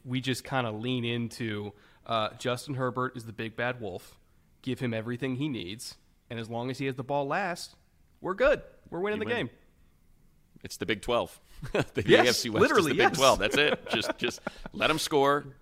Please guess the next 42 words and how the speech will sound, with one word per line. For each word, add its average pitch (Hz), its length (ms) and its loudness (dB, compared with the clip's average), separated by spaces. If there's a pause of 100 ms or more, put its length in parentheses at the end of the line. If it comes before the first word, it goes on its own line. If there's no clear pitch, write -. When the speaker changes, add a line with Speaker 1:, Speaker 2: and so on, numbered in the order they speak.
(400)
Speaker 2:
Make 107 280 0
sure 139 140 -4
you 135 120 -2
leave 131 180 -2
us 123 100 -2
sixty-five 123 580 2
seconds, 107 640 -2
and 95 260 -4
you're 101 140 -2
good. 76 220 -6 (140)
You'll - 140 -8
win 90 160 0
the 90 80 -6
game. - 340 -10
It - 60 -16
just, - 240 -8
it 101 200 -10
feels, 147 440 -2 (840)
it, 101 240 -4
it 101 100 -4
feels 139 440 0
as 110 120 -4
though 101 500 0 (960)
in 120 160 0
the 135 160 2
A 123 140 2
F 113 80 -4
C 120 180 -6
right 101 240 0
now, 92 520 -2
on 82 180 -6
that 90 240 -4
path 87 580 -2 (200)
to 104 120 -8
the 92 100 -4
Super 104 340 -6
Bowl, 107 440 -6 (460)
it's - 200 -14
Burrow, 107 760 0
it's - 220 -14
Josh - 380 -8
Allen, 104 540 -4